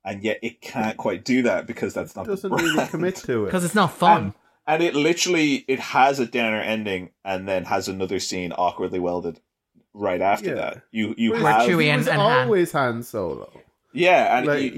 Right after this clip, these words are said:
Speaker 1: you, so,
Speaker 2: yeah.
Speaker 1: like, you, you build to this ending where he's betrayed by Emilia Clarke and he's heartbroken and he has to kill his mentor, and, but, like, realizes his mentor was kinda right and kinda steps into this role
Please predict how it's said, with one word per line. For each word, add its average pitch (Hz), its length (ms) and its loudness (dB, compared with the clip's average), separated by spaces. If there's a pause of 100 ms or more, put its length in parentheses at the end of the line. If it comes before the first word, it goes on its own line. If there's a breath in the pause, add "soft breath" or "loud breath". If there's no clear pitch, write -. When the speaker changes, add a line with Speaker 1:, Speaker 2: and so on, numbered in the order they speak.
(100)
Speaker 1:
you, 156 40 2
so, 117 220 0
Speaker 2:
yeah. - 100 -10
Speaker 1:
like, 135 200 0
you, 135 240 0
you 131 180 0
build 156 280 2
to - 40 -12
this 123 140 -2
ending 117 260 -2
where 98 160 0
he's 95 500 -10 (140)
betrayed 113 400 0
by 101 140 0
Emilia 92 400 -2
Clarke 82 360 -6 (160)
and 80 300 -12 (160)
he's - 340 -20
heartbroken 87 880 -8 (120)
and 80 400 -10
he - 120 -14
has 80 120 -12
to - 80 -20
kill 92 320 -4
his 82 160 -10
mentor, 85 560 -8
and, 78 400 -12 (200)
but, 92 200 -4
like, 87 140 -8
realizes 87 520 -8
his 82 160 -20
mentor 87 300 -8
was 80 120 -6
kinda 85 240 -10
right 80 380 -6
and 95 100 -20
kinda 90 220 -10
steps - 360 -12
into 92 200 -16
this 82 180 -12
role 80 380 -6